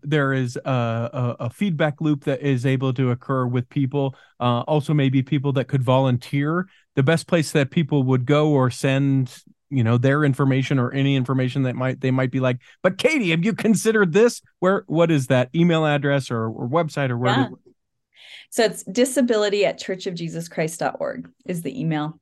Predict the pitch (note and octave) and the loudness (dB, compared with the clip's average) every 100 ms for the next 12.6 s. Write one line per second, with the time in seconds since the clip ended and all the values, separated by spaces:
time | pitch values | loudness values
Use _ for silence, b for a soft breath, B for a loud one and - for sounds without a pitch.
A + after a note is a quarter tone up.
0 | - E3 E3+ - E3+ D#3+ D#3+ E3 - D3+ | -8 -4 -4 -4 -4 -4 -6 -10 -10 -10
1 | E3 D#3 D#3+ - D#3+ D3+ E3 E3 _ _ | -8 -10 -10 -10 -10 -8 -10 -14 _ _
2 | _ _ _ _ _ _ _ _ - C#3 | _ _ _ _ _ _ _ _ -2 2
3 | C#3 C3+ D3 D3+ D3 D3 F#3+ E3+ F3 G3+ | 2 2 2 4 4 2 0 2 2 2
4 | E3+ D3 D3+ D#3+ - F3+ F#3+ G3+ F3 D3+ | 0 0 0 -4 -2 0 2 2 2 2
5 | E3 - E3 C#3 F3 F#3+ A3 B3+ - C#3+ | -2 0 -2 0 2 2 0 -4 -2 0
6 | C#3+ F3+ F3 G3 A#3+ - F#3+ F3+ - B | 2 2 4 4 2 2 0 0 -2 B
7 | B B B D4 A3+ A#3+ B3 G#3 - A#3 | B B B -4 0 2 4 4 2 0
8 | A#3+ B3+ C#4 C#4+ C#4 B3+ D4 B3 A3+ B3+ | 2 4 4 4 2 0 0 0 2 0
9 | G#3 F#3+ - F4+ F#4 F#4 - A3 F3 E3+ | -4 -6 -8 -6 -6 -8 -6 -6 -6 -6
10 | B3 A3+ B3+ - B3 F3 E3+ B B B | -6 -6 -8 -6 -4 -4 -8 B B B
11 | - F#3+ F#3+ B3+ D4 F#4 - B3+ C4 - | -6 -6 -4 -2 -2 -4 -4 -4 -4 -8
12 | C#4 F#3+ F#3 F#3 G#3 C4 | -6 -6 -8 -12 -12 -14